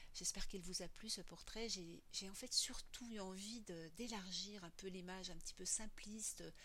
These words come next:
de découvreuse du houblon dans la bière qui lui colle un petit peu à la peau. En fait, la réalité est très très loin de ce cliché, vous l'avez compris. C'est une sacrée nana, dans tous les sens du terme, qui marque encore aujourd'hui, presque neuf cents ans plus tard,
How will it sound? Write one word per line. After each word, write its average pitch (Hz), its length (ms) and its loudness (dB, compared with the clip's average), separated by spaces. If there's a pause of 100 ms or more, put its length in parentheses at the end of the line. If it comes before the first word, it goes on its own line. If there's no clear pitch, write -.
(240)
de 180 200 -4
découvreuse 226 680 0
du 190 100 -4
houblon 190 420 -4
dans 180 100 -4
la 170 100 0
bière 185 380 0
qui 180 100 -6
lui 165 120 -6
colle 196 200 -4
un 175 80 -2
petit - 160 -6
peu - 120 -8
à 170 40 -4
la 160 100 -4
peau. 220 320 -8 (520)
En - 80 -10
fait, - 240 -4
la 170 80 -2
réalité 165 480 -4
est - 140 -8
très 170 280 -2
très - 240 -6
loin 170 280 -6
de 165 100 -6
ce - 160 2
cliché, - 420 2
vous 85 80 -8
l'avez - 200 -4
compris. 220 520 -8 (420)
C'est - 380 -4
une 170 380 -10
sacrée - 480 4
nana, 170 340 -6 (160)
dans 190 120 -4 (100)
tous 269 120 -4
les 247 120 0
sens 180 200 2
du 180 120 -4
terme, 160 280 -8 (280)
qui - 100 -6
marque 214 260 -2
encore 170 220 -6
aujourd'hui, 175 540 -6 (240)
presque - 260 0
neuf 214 260 -4
cents 185 300 0
ans 180 80 -6
plus 175 140 -10
tard, 190 360 -6